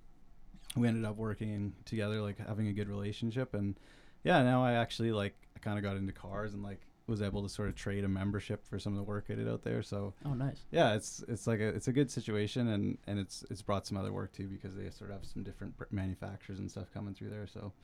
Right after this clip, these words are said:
Speaker 2: Yeah,
Speaker 1: yeah,
Speaker 2: I
Speaker 1: it's
Speaker 2: know,
Speaker 1: been a
Speaker 2: uh,
Speaker 1: cool
Speaker 2: Jason
Speaker 1: place to
Speaker 2: with,
Speaker 1: work.
Speaker 2: uh, Tonnet, uh, reached out to you for that specific reason, all your work that you did over there and stuff like that, and that commercial turned out great.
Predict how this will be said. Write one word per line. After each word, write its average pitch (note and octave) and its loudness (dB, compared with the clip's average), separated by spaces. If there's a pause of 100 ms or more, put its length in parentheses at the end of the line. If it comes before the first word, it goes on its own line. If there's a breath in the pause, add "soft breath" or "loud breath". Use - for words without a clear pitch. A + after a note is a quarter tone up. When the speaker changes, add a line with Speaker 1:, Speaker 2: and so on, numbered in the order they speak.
(420 loud breath)
Speaker 2:
Yeah, C#3+ 4
Speaker 1:
yeah, E3 10
Speaker 2:
I C#3+ 10
Speaker 1:
it's D3 8
Speaker 2:
know, D3 8
Speaker 1:
been C#3+ 10
a B2+ 10
Speaker 2:
uh, A#2+ 8
Speaker 1:
cool A#2 6
Speaker 2:
Jason C#3 6
Speaker 1:
place B2+ 6
to B2 6
Speaker 2:
with, A#2+ 4
Speaker 1:
work. - -2
Speaker 2:
uh, A#2 6 (100)
Tonnet, C#3+ 6 (120)
uh, A#2 2 (260)
reached B2+ 2
out A#2 6
to B2+ 2
you A#2 6
for A#2 2
that A#2 0
specific - -2
reason, A#2+ 4
all A#2 2
your A2+ 0
work A#2 0
that - -4
you A2+ 0
did A#2 2
over A2+ 2
there A#2 0
and A2 -2
stuff - -6
like A2+ -6
that, A2+ -2
and A#2 -4
that D3+ 4
commercial B2 4
turned C3 4
out A2+ -2
great. A#2+ 2